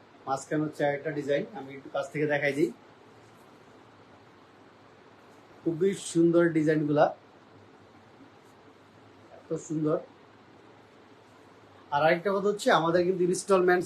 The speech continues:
সিস্টেম, আহ, আছে, আমরা ইনস্টলমেন্টও শাড়ি আপনারা আমাদের কাছ থেকে নিতে পারবেন। তো যারা ইনস্টলমেন্টে যাচ্ছেন নিতে, তারা কিন্তু আমাদের এই শাড়িগুলা আপনারা বুক করে ইনস্টলমেন্টে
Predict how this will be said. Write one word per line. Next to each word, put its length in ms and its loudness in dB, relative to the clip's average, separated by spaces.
সিস্টেম, 340 0
আহ, 760 4
আছে, 160 2
আমরা 160 4
ইনস্টলমেন্টও 680 2
শাড়ি 240 -2
আপনারা 260 -6
আমাদের 240 -8
কাছ 120 -10
থেকে 220 -12
নিতে 200 -8
পারবেন। 280 -6
তো 60 -10
যারা 160 2
ইনস্টলমেন্টে 640 4
যাচ্ছেন 320 0
নিতে, 240 0
তারা 160 2
কিন্তু 240 -4
আমাদের 240 -4
এই 100 -8
শাড়িগুলা 340 2
আপনারা 280 -2
বুক 220 -4
করে 200 4
ইনস্টলমেন্টে 640 -2